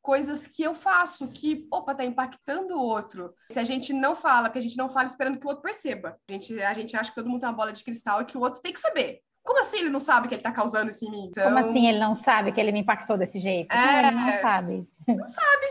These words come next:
Speaker 2: Meu bem, não sabe.
Speaker 1: <laughs>
Speaker 2: E ele não tem obrigação de sa-, na verdade, assim, ele, ele deveria, não é que ele não tem obrigação de saber, né? Ele deveria estar constantemente atento ao impacto que tu causa no outro. Isso é importante. Deveria ser uma,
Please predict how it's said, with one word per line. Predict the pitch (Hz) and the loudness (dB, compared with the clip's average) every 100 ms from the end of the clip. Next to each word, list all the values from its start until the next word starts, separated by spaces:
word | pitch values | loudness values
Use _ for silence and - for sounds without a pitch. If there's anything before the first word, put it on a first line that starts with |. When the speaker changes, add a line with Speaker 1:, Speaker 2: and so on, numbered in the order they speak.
| - | -2
Speaker 2:
Meu | 320 294 247 | 2 2 2
bem, | - | 2
não | 269 233 302 220 | 2 2 0 2
sabe. | 240 254 165 | 0 0 0
Speaker 1:
<laughs> | 180 226 269 - 254 - - 302 - _ _ - | -2 0 -2 -6 -10 -10 -10 -12 -12 _ _ -10
Speaker 2:
E | 233 226 | 0 2
ele | 233 | 4
não | 269 | 4
tem | 339 | 6
obrigação | 349 330 330 285 | 6 6 6 4
de | 254 | 4
sa-, | 277 233 | 4 4
na | 254 | 4
verdade, | 277 330 359 | 6 6 4
assim, | 285 196 160 | 2 -2 -2
ele, | 214 233 233 | 0 2 2
ele | 240 262 | 2 2
deveria, | 254 339 403 254 214 | 2 2 2 2 2
não | 277 | 0
é | |
que | 302 | 0
ele | 262 | -2
não | 240 | 0
tem | |
obrigação | 214 208 196 196 185 165 165 | -2 0 -2 -4 -4 -4 -4
de | - | -2
saber, | 180 175 170 170 | 0 0 -2 -2
né? | 180 220 | 0 2
Ele | 226 | 4
deveria | 240 254 330 240 269 359 | 4 6 4 4 4 2
estar | 349 220 | 2 0
constantemente | 214 214 208 202 214 202 240 | 0 -4 -6 -6 -6 -4 -4
atento | 247 220 220 254 | -2 0 2 4
ao | 254 233 | 4 4
impacto | 220 185 - - | 4 2 2 -8
que | 190 | -10
tu | - | -8
causa | - 185 190 | 2 2 4
no | 202 | 4
outro. | 185 170 - | 4 2 -4
Isso | 196 - | -8 2
é | 277 | 4
importante. | 294 277 233 190 170 165 196 | 4 2 0 0 0 -2 -2
Deveria | 202 202 214 233 | 0 2 2 2
ser | 220 | 0
uma, | 214 220 208 180 | 4 4 4 0